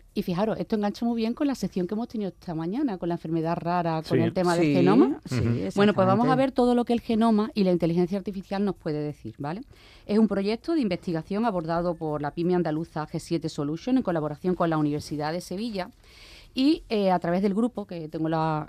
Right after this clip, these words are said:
Speaker 1: la fortuna de dirigir com-, y como organismo público de investigación y la clínica Enevir para su validación clínica,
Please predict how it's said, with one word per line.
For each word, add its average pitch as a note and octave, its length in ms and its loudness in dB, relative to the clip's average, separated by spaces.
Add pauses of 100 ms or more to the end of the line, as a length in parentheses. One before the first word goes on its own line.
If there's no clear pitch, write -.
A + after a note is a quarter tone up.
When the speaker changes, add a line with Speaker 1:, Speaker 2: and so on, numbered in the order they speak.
Speaker 1:
la D3 200 -4
fortuna D#3 440 2
de D#3 160 0
dirigir F#3+ 480 -2
com-, D#3 260 -4
y E3+ 300 4
como D3 220 0
organismo E3 380 6
público E3+ 520 2
de D#3+ 200 2
investigación E3 680 0
y F3 60 6
la D#3 100 2
clínica F3 340 0
Enevir G3 300 0
para C#3+ 300 -6
su - 140 -8
validación C#3+ 460 0
clínica, G#3 480 0